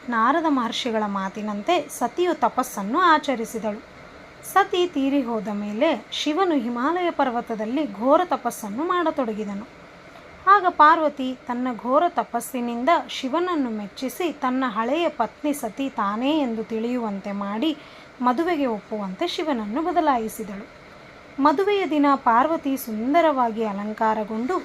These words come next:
ಶಿವನನ್ನು ಮದುವೆಯಾಗಲು ಹೊರಟಳು. ಎಲ್ಲ ದೇವಾನುದೇವತೆಗಳು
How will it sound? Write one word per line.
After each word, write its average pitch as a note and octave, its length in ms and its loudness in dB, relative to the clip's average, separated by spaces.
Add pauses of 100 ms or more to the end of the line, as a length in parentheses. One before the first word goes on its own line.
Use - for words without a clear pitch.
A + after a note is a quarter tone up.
ಶಿವನನ್ನು D4+ 580 0
ಮದುವೆಯಾಗಲು A3+ 760 -4
ಹೊರಟಳು. D4+ 460 -2 (960)
ಎಲ್ಲ C#4 240 4 (240)
ದೇವಾನುದೇವತೆಗಳು C#4 1080 0